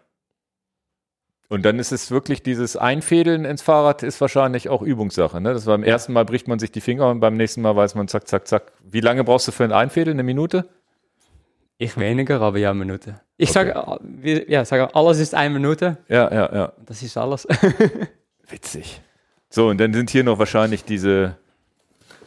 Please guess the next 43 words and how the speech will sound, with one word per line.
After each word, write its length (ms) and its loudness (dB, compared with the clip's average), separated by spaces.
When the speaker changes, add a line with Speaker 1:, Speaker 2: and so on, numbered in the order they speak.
Speaker 1:
die 80 2
sind, 180 2
glaub 180 4
ich, 80 0
nicht 160 -2
in 80 -2
jedem 200 4
Set 220 0
dabei, 240 2
je 120 -2
nachdem, 300 0
wie 80 0
man's 200 -2
bestellt, 400 0
ne? 100 -4
Das 140 -4
braucht 220 2
man 120 -2
nicht 140 -10
immer, 180 -2
Speaker 2:
Ja, 120 4
Speaker 1:
dieses 200 2
Speaker 2:
also 140 0
in 120 2
den 60 -4
Starter-Kits, 720 -4
also 260 -2
die 80 -2
Kits, 300 -2
wo 100 2
auch 260 2
die 100 -2
Kette 280 -2
und 100 -4
so 360 2
dazu 140 0
Speaker 1:
Ja. 80 6
Speaker 2:
kommen, 340 0
ja, 320 2
dann 240 -6
ist 160 -8
alles 260 -4
rein, 340 2